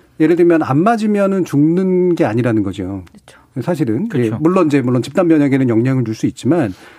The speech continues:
Speaker 1: 이게 이제 내가 맞아야만 한다라는 강제가 되는 그런 상황들에서 선택을 강요받기 때문에 따라서 불안감이 증폭될 수밖에 없다라고 하는 그런 얘기들을 해요. 그래서 대중들이 갖는 백신 불안감에 대해서는 뭐 이건 백 퍼센트 인정을 하고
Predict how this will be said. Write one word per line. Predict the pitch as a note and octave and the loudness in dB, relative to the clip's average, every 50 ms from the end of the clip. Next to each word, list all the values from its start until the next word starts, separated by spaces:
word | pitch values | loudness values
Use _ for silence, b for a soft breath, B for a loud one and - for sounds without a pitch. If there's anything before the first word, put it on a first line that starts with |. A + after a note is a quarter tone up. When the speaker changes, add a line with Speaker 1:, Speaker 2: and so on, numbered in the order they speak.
| B B B - | B B B -2
Speaker 1:
이게 | E3 D#3 F3+ | 2 2 2
이제 | D#3 D#3 D#3+ D#3 D3+ | 2 2 0 0 0
내가 | D3 D#3+ E3 G#3+ | -2 -2 0 0
맞아야만 | F3 - - C3 C3 G#3+ A3 G#3+ G#3+ G#3 G#3 G3 F#3 | -2 -2 -4 -2 -2 0 0 0 -2 -2 -2 -2 -2
한다라는 | F#3+ F#3 F#3 E3+ F#3 F3+ F3+ E3+ E3+ F3 | -2 -2 -2 -2 -2 0 0 0 0 -2
강제가 | D#3+ - - A2+ B2+ C#3+ D#3 E3 A3+ A3 A3 G#3+ | -4 -4 -4 -2 0 0 2 0 0 0 0 0
되는 | E3+ F3 E3 E3+ E3 | 2 2 2 2 2
그런 | C#3 D3+ D3+ D3 | 2 0 0 0
상황들에서 | C#3 D#3 D#3+ E3 D#3+ D#3+ C#3+ C#3 C#3+ C3+ C3 A#2+ B2 | 0 0 0 2 2 0 0 0 -2 -2 -4 -4 -6
선택을 | - - G#3+ A3+ - - A#3+ A3+ G3+ F#3+ F3+ F3 E3 | -4 -4 -4 -4 -2 -4 -6 -4 -2 -2 -2 -2 -4
강요받기 | - - - C3 D#3 G#3 G3+ G3+ - - D#3 C3 | -6 -8 -4 -2 -2 0 0 -2 -2 -2 -4 -4
때문에 | - B2+ A2 F#2+ G#2+ C#3 F3+ E3 A2+ G#2 - | -4 -4 -4 -2 -2 -2 -2 -2 -4 -4 -4
따라서 | G3 G3 G#3 G3+ G#3 | -4 -4 -4 -4 -6
불안감이 | D#3 - D#3 D3+ C#3+ C#3 D#3 D#3+ E3+ - | -4 -2 -4 -4 -2 -2 -4 -6 -6 -6
증폭될 | - A#2+ - A#3+ - - A2+ - | -6 -4 -4 -4 -2 -2 -6 -6
수밖에 | - - C#3+ B2+ - A2+ | -4 -6 -8 -6 -6 -8
없다라고 | F#2+ - - G#2 F#2+ G#2+ A2+ G#2+ F#2+ - - - - - - _ - C#3 D#3 F#3 G#3 | -10 -8 -8 -8 -8 -8 -8 -10 -10 -14 -20 -20 -20 -20 -12 _ -4 -2 0 0 0
하는 | G3+ G3+ E3 | 0 0 0
그런 | D#3+ E3 E3 D#3+ | 0 2 2 2
얘기들을 | B2+ A#2 C#3+ C3+ D#3 D#3+ D#3 - | 0 0 -2 -2 -2 -4 -4 -4
해요. | A3+ G3+ F3+ - | -6 -4 -4 -2
그래서 | - C#3+ D3 E3+ E3 B B B B B B B | -2 -2 -2 -2 -4 B B B B B B B
대중들이 | - A#2+ C#3 D#3+ A#3+ B3+ A#3 B3+ A#3+ A3 | -2 -2 2 2 2 2 2 2 0 0
갖는 | G#3 G3 F#3 G3 F#3 E3 | 0 0 0 0 0 0
백신 | C#3 C3 - F3 E3+ D3+ | -2 -2 0 0 0 0
불안감에 | D3+ D#3 C#3 C3+ C#3 C3+ C3+ C3+ A#2+ | 0 -2 -2 -2 -2 0 0 0 0
대해서는 | B2+ A#2+ A2+ F3+ F#3 F3+ | -2 -2 -2 -2 -2 -2
뭐 | D3 A2 G2 G#2+ | -2 -2 -2 -4
이건 | C3 E3 G3+ F3+ - | -4 -2 -2 -2 -2
백 | C3+ B2+ | -2 -4
퍼센트 | - A3 - A3+ F#3+ - - G#2+ G2 - _ _ _ _ - | -4 -2 0 0 -2 -2 -6 -10 -12 -12 _ _ _ _ 0
인정을 | D3+ C#3 C#3 D#3+ D#3+ D#3 D#3 | 2 2 4 2 2 2 0
하고 | E3 D#3 - - F3+ A3 B3+ | -2 -4 -2 -2 -2 -4 -4